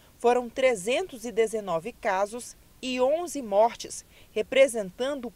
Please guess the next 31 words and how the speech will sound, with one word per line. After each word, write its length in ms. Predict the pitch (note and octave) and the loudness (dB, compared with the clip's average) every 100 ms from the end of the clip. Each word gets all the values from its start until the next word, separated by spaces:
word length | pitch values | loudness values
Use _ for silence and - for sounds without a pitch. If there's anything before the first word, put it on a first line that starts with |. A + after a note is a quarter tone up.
| - | -2
proporcionalmente 1300 | B3+ D#4+ - C#4+ - G#3 F#3 A3 G#3 F3+ G#3 - A#3 - - - - | 4 4 4 -6 -4 -6 -4 -4 -4 -6 -6 -12 -14 -20 -20 -20 -20
cento 600 | - - D4+ A4 A4+ A4 - | -14 -6 -2 -2 2 2 2
e 100 | F#4 | -4
trinta 380 | - C#4+ D4 C#4 | -2 -10 -6 -6
e 80 | |
duas 340 | F#3+ G#3 A3 F#3 | -4 0 0 0
vezes 440 | E3+ F3 B3 A3+ | -4 -4 -6 -10
mais 340 | A3 C4+ G4 A#3 | -4 -2 -2 0
mortes 580 | A3 G#3 A3+ C4+ - - - - | 2 2 2 -10 -14 -18 -20 -20
fora 500 | - - B3 C#4+ F4+ | -14 0 4 4 4
da 140 | F4 C#4+ | 2 0
região 580 | A#3+ A#3 F#3+ G#3+ F#3+ F3 | 0 -2 0 -4 -2 -4
amazônica, 800 | F#3 B3+ A3+ G#3 G3+ A3 A#3+ A3 - - | -4 -6 -4 -4 -4 -6 -10 -10 -14 -16
onde 300 | - A3+ A3 | -8 -6 0
a 100 | B3 | 0
doença 640 | A#3 D#4+ B3 D4 F#4 - - - | 2 0 0 -2 -6 -8 -8 -2
é 100 | F4+ | -2
mais 300 | D4+ A3+ - | 0 -4 -6
comum. 320 | C4+ A3 C3+ C#3 _ - - | -10 -10 -12 -16 _ -20 -8
Apesar 440 | C4 F4+ E4 A4+ | -6 -4 -4 -4
de 100 | A4+ | -4
não 180 | G4+ E4 | -6 -6
ter 200 | D#4 - | -6 -10
casos 480 | - A#3+ C#4 B3 F3+ | -6 -4 -4 -8 -8
registrados 920 | A3+ B3+ G#3+ - - G3+ A3 A3 - | -6 -6 -8 -12 -6 -4 -4 -6 -8
há 60 | - | -2
alguns 560 | B3+ A#3 B3+ D4+ A#3 F#3 | -2 -2 -8 -12 -10 -6
anos 340 | C4+ D4+ F#3 | -6 -6 -10
aqui 220 | F3 - | -12 -12
em 60 | F#3+ - | -14 -4
Palmas, 480 | F#3 A#3+ A3 - | -2 -2 -4 -16